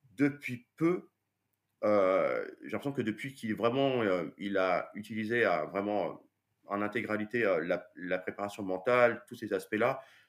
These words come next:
je pense qu'il a passé vraiment un autre cap encore, quoi, euh, Nicolas Merigali.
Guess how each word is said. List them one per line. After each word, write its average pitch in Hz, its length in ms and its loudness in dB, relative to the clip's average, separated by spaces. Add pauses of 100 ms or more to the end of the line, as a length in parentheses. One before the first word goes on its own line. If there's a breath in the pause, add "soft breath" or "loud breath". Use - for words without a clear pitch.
(760 loud breath)
je - 140 -16
pense 139 200 0
qu'il 113 100 2
a 92 40 6
passé 113 260 0
vraiment 107 240 0
un 95 100 0
autre 104 140 -2
cap - 200 0
encore, 90 280 -4
quoi, - 320 -10
euh, 82 180 -4
Nicolas 87 320 -6
Merigali. 80 420 -8